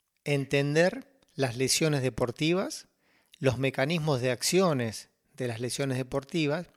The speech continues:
y en base a eso empezar a trabajar, porque no podemos trabajar solamente en lesiones de ligamento cruzado anterior, porque estamos hablando de deportistas sanos.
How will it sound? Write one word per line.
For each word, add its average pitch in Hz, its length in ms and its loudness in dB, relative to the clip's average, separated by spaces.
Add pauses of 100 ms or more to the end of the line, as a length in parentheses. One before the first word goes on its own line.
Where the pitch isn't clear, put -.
(460)
y 139 160 2
en 147 120 0
base 180 380 4
a 170 80 2
eso 175 240 -2
empezar 143 380 -2
a 139 80 -2
trabajar, 127 480 -2
porque 120 320 -4 (260)
no 139 160 -2
podemos 165 460 2 (400)
trabajar 131 720 -2 (160)
solamente 139 640 0
en 131 80 0
lesiones 131 340 0
de 123 60 -2
ligamento 123 440 -4
cruzado 120 360 0
anterior, 123 440 2
porque 104 200 -10
estamos 131 340 -4
hablando 135 300 -2
de 120 80 0
deportistas 120 500 -6
sanos. 123 540 2